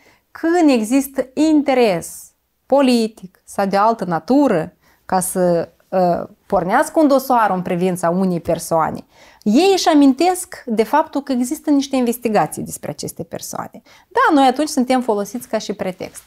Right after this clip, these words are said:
Dar, ă, m, cum să zic, important este ca răul să fie pedepsit. Sigur că eu îmi doresc să nu fie, existe justiție selectivă,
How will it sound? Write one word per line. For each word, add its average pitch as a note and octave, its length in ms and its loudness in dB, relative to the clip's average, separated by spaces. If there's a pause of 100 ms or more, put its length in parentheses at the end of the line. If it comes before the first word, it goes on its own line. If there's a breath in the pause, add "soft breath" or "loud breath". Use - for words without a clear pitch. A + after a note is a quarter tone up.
(640 soft breath)
Dar, G#3 340 -2
ă, G3+ 380 0 (100)
m, G3+ 580 -8 (1300)
cum B3 140 0
să G3+ 140 -2
zic, D#3+ 320 -10
important B3 520 -2
este A#3+ 200 -4
ca G3+ 140 -4
răul G#3+ 220 -2
să F#3+ 140 -12
fie F3 160 -6
pedepsit. - 600 -10 (380)
Sigur A#3+ 340 -2
că A#3+ 100 -6
eu G#3 140 0
îmi G3+ 100 -2
doresc G3 280 -2
să F#3+ 80 -10
nu G3 120 -4
fie, F#3+ 120 -6
existe F3+ 360 -8
justiție E3+ 440 -10
selectivă, F3 640 -8